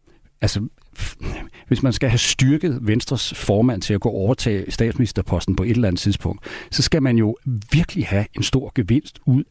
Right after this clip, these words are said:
af at være løjtnant i en regering, hvor der er en anden statsminister.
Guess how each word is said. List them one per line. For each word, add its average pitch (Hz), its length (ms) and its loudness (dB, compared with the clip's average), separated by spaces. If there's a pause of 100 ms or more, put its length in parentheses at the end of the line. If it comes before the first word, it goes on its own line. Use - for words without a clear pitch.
af 107 180 0 (160)
at 101 140 0
være 95 240 2 (520)
løjtnant 95 600 0
i 113 80 -2
en 92 120 0
regering, 120 420 0
hvor 98 120 0
der 87 60 0
er 87 180 0
en 101 100 4
anden 85 180 0
statsminister. - 640 -4